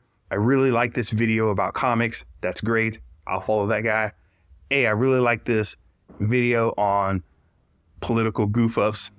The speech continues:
I'm always recording political goof ups. I like that. That's great. So you start having these different interests. And now when you go on, all you see are, and this is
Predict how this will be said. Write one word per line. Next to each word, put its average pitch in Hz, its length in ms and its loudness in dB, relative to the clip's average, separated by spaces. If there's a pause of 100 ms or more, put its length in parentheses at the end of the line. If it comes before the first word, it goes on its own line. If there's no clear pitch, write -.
(180)
I'm 110 140 0
always 110 220 2
recording 107 340 0
political 104 380 0
goof 107 280 -2
ups. 110 340 0
I 95 100 -2
like 104 220 0
that. 107 240 0
That's - 140 -8
great. 110 300 -2 (1200)
So - 160 0
you 139 160 2
start 160 220 0
having 156 240 0
these 127 160 0
different 117 360 -2
interests. 143 520 -2 (920)
And 127 100 2
now 170 220 2
when 139 120 2
you 113 120 2
go 113 200 2
on, 113 400 2 (340)
all 131 200 2
you 131 140 0
see 160 300 0
are, 101 360 2 (200)
and 123 160 2
this 127 140 0
is 113 160 0